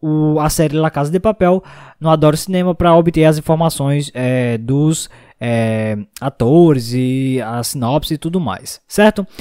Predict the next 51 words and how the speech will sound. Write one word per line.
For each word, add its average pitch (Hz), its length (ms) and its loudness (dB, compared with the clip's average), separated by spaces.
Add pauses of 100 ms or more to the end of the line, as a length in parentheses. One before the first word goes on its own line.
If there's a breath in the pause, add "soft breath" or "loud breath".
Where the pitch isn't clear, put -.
(140)
Então 208 160 -2
bora 220 180 4
lá. 127 260 0 (400 loud breath)
É, 135 260 0
na, 190 140 0
na 196 280 0
descrição 208 320 -2
do 196 60 -2
vídeo 202 140 0
vai 190 100 2
ter 196 80 -2
o 190 40 -2
link 190 160 -6
da 180 140 -2
Infinity 185 420 -6
Free, 202 280 -2
você 156 420 2
acessa 151 380 0
aí, 175 160 0
todo, 147 180 0
acho 139 160 -2
que - 40 -20
todo, 160 160 -8
boa 143 480 -4
parte 143 280 -6
das 135 160 -4
pessoas - 260 -6
já 135 80 0
conhecem, 131 520 -2
né, 127 200 -2
ela. 170 220 -2 (600 loud breath)
Então - 80 -8
o 185 40 -4
que 202 60 2
a 208 40 4
gente 196 160 -2
vai 196 100 0
tá 196 140 2
fazendo? 202 420 0
Ah, 185 140 4
vocês 165 200 -4
vão 180 80 0
precisar 170 280 -2
também 175 220 -4
do 185 140 2
FileZilla, 160 880 0
certo? 135 260 -6
Não 151 120 -6
se 175 100 -6
esqueça 151 560 -4
disso. 117 640 -6